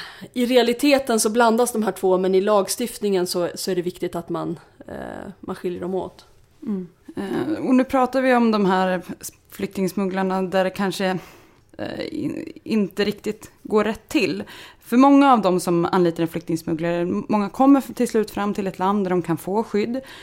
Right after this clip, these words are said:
Speaker 2: eh, men några kommer ju aldrig fram. Eh, Lisa, hur kan vi se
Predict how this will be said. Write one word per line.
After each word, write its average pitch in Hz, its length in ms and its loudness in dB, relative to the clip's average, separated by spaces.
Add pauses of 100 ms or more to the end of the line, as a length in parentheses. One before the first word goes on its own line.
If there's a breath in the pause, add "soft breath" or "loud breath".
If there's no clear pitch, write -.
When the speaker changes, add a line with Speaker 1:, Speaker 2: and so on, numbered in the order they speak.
(260 loud breath)
Speaker 2:
eh, 175 380 4
men 208 420 2
några 208 400 -2
kommer 190 460 -2
ju 196 60 0
aldrig 190 260 0
fram. - 420 -2 (520 loud breath)
Eh, 190 360 -2
Lisa, 226 640 2 (320)
hur 226 260 -2
kan 254 240 2
vi 247 300 4
se 233 560 0